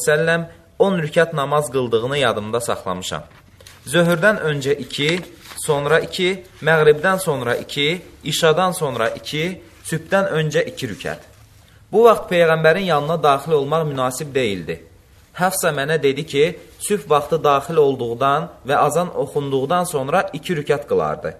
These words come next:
Hədis səhihdir, Əl-İrva, nömrə dörd yüz qırx, Buxari, rəvayətin bu mətni Buxarinindir, Tirmizi və buna oxşar şəkildə. Ayşə radiyallahu anhə deyir ki, Peyğəmbər sallallahu aleyhi və səlləm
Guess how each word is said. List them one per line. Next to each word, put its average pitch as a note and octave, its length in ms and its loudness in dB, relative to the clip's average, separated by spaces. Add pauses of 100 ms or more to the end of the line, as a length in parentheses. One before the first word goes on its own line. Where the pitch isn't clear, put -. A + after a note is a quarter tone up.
(380)
Hədis D3 360 -2
səhihdir, D#3+ 600 -2
Əl-İrva, C#3 880 0
nömrə C3 380 -2
dörd C#3 200 0
yüz A2 140 -8
qırx, F3 200 2 (360)
Buxari, D#3 560 0 (240)
rəvayətin C#3 520 2
bu D3+ 120 4
mətni D3 320 -4 (220)
Buxarinindir, D#3 840 -2 (400)
Tirmizi D3+ 520 -4 (200)
və B2+ 200 0
buna C3+ 200 -2
oxşar B2+ 320 -4
şəkildə. E2 420 -8 (1700)
Ayşə G3 380 2
radiyallahu E3 600 4
anhə D3 340 0
deyir C3 280 2
ki, F#3+ 200 -2 (260)
Peyğəmbər F3+ 440 2
sallallahu E3 680 4
aleyhi D3+ 300 4
və C#3+ 140 0 (100)
səlləm F3+ 380 2